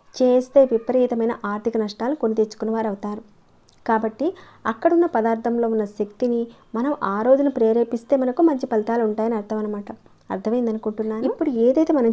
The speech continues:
చెప్పుకున్నామో, డబ్బుకు సంబంధించి ఏదైతే ఒక నెగిటివ్ ఉందో దానిని తగ్గించి మనం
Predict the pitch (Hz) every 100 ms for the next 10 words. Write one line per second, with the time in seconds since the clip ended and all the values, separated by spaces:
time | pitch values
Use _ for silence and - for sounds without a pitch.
0 | 226 226 240 247 226 226 240 220 208 262
1 | 285 269 240 247 254 254 - - 214 220
2 | 240 240 214 208 220 247 208 214 226 214
3 | - - - 208 208 226 233 208 202 233
4 | 240 440 605 - - - - 320